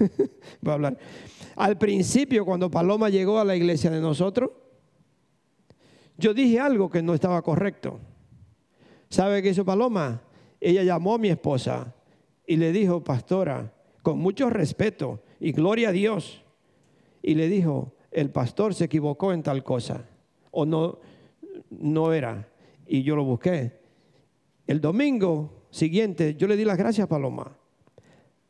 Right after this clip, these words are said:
Porque eso se debe de hacer. Usted tiene que leer la Biblia. Usted tiene que saber que si yo le estoy diciendo algo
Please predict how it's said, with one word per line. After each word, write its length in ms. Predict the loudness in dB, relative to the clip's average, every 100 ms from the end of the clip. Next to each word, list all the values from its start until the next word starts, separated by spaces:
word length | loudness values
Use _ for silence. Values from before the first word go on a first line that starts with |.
| _ _ _ _ _ _ 0
Porque 280 | 0 2 2
eso 180 | 2 2
se 100 | 2
debe 240 | 2 2
de 120 | 2
hacer. 580 | 2 2 0 -2 -8 -14 _ -8 0
Usted 260 | 2 4
tiene 220 | 2 2
que 100 | 2
leer 180 | 2 2
la 140 | 2 2
Biblia. 460 | 2 0 -2 -4 -12 -6
Usted 200 | 0 2
tiene 240 | 4 2 2
que 100 | 2
saber 380 | 2 2 2 2
que 140 | 0
si 300 | 2 0 0
yo 180 | 2 2
le 120 | 2
estoy 260 | 2 0 2
diciendo 600 | 2 2 0 2 2 2
algo 380 | 2 2 -2